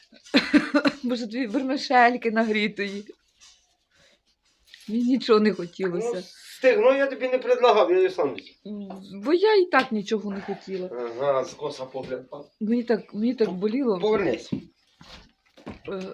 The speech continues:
Speaker 1: а від зубного болю ще нічого й немає. Оце, оце що
Speaker 2: Чуєш?
Speaker 1: пила, то це його таблетки.
Speaker 2: Де?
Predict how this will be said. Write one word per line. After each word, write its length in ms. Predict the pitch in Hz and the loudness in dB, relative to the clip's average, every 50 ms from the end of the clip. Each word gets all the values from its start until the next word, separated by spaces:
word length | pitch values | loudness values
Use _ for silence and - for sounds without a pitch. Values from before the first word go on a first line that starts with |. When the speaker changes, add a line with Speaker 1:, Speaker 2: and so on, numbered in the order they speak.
| - - - - | -16 -18 -10 -4
Speaker 1:
а 160 | - 202 196 196 | 0 2 2 2
від 440 | 190 185 208 196 170 165 - - - | 2 -2 -6 -6 -8 -10 -16 -14 -10
зубного 580 | - 185 185 175 185 196 196 220 240 240 214 208 | -8 -8 -8 -8 -8 -4 -2 -2 0 0 0 -2
болю 320 | 190 185 226 254 240 226 | -2 -2 -2 -2 -2 -4
ще 160 | 214 - - | -6 -6 -8
нічого 420 | 202 196 190 180 - 220 208 202 208 | -8 -8 -8 -6 -4 -4 -2 -2 -2
й 60 | 208 | -4
немає. 440 | 185 196 185 170 156 151 156 160 160 - _ - - - - _ _ _ _ | -4 -4 -6 -6 -6 -8 -10 -12 -14 -16 _ -20 -20 -20 -20 _ _ _ _
Оце, 400 | - 180 175 - 208 208 202 190 - | -12 -10 -6 -4 -2 -2 -2 -2 -4
оце 340 | - - 185 180 - 208 202 | -4 -6 -8 -6 -6 -4 -4
що 180 | - - - | -4 -2 0
Speaker 2:
Чуєш? 140 | 160 160 180 | 0 2 2
Speaker 1:
пила, 260 | 202 202 208 220 240 | 2 2 2 0 -2
то 140 | 247 - 202 | -2 -4 -6
це 200 | 185 - - 208 208 | -6 -4 -2 0 0
його 240 | 214 196 185 196 190 - | 0 0 0 -2 -4 -4
таблетки. 460 | 202 185 170 180 170 165 165 - - | -6 -4 -2 -2 -2 -2 -4 -6 -6
Speaker 2:
Де? 320 | 131 139 151 160 156 156 | 0 4 4 4 4 2